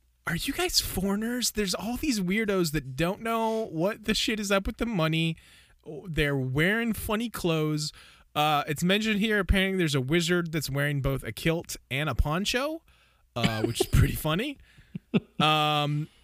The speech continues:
and then while this dude is, like, questioning all this, another wizard just pops in out of nowhere,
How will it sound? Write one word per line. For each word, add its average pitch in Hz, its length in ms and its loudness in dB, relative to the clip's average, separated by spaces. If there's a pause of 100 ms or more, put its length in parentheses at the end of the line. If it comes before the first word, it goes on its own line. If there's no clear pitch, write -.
(180)
and 185 160 8
then 202 140 4
while 208 280 4
this 247 240 0
dude 226 440 4
is, 180 260 2
like, 165 360 0
questioning 214 500 2
all 160 160 2
this, 151 400 2 (140)
another 214 420 4
wizard 165 500 4
just 156 280 0
pops 180 420 4
in 202 160 6
out 180 100 6
of 160 60 0
nowhere, 135 760 0